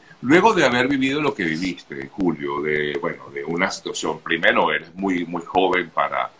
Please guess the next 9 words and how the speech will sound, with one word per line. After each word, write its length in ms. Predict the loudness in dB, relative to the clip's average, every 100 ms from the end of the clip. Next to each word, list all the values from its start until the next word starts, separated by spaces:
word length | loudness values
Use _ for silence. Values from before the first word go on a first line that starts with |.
| -20 -20 _ _ -2
para 180 | -2 -4
estar 440 | -4 2 4 4 0 -12 -12
prácticamente, 680 | -10 -8 -6 -6 -6 -8 -8
porque 220 | -8 -4
lo 60 | -4
hiciste 260 | -4 -6
solo, 440 | -4 0 2 2 -2
¿no? 320 | -4 -2 0
Bueno, 320 | 2 2 0